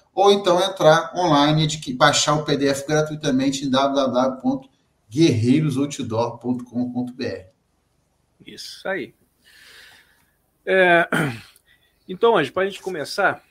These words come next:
Speaker 2: vamos falar um pouquinho, é,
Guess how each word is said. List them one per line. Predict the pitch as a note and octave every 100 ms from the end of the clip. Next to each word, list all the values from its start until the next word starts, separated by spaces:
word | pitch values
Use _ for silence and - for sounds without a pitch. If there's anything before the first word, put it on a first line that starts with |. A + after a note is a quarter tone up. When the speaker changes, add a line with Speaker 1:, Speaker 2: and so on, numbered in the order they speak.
| _
Speaker 2:
vamos | B2+ G#3+
falar | - F#3+
um | F#3
pouquinho, | F3+ D#3 F#3 F3 A#2 - _ _ _ _ _ A2
é, | A2+ A2 G#2+